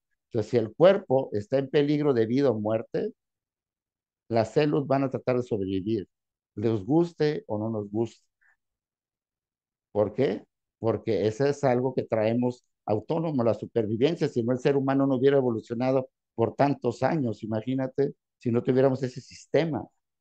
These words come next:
de supervivencia, no estuviéramos aquí ahorita. Así es como se han desaparecido civilizaciones de una u otra forma, que no son, no nos explicamos,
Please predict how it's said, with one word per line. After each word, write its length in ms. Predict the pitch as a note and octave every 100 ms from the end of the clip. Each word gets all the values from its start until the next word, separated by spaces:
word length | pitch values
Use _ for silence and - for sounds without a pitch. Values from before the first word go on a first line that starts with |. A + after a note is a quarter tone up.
| _
de 80 | G#2+
supervivencia, 960 | A2+ G#2+ A2 F#2+ F#2+ A#2 B2+ A#2+ A2+ - _ _ _
no 120 | - C#3
estuviéramos 520 | C#3 D3+ D3+ C#3 -
aquí 260 | A2 -
ahorita. 380 | C#3 E3 D3 - - _ _ _ _ _ _ _ _ _
Así 280 | - A2+ A#2+
es 120 | B2+
como 180 | B2+ C#3
se 140 | B2+ B2+
han 100 | B2+
desaparecido 720 | B2+ B2+ - G#2 G2+ A#2 B2
civilizaciones 1080 | B2 A2 G#2 G#2 A2 G2+ C3+ C#3 A2 A#2+ - _ _ -
de 120 | G#2
una 260 | A2+ B2
u 80 | A#2
otra 220 | G#2+ A2+
forma, 340 | A2+ C3 C3 A#2
que 100 | A2
no 120 | G#2
son, 220 | A2 C3
no 100 | B2
nos 200 | A#2 B2+
explicamos, 840 | B2+ A#2 - G#2+ C#3 D3 C3+ C#3+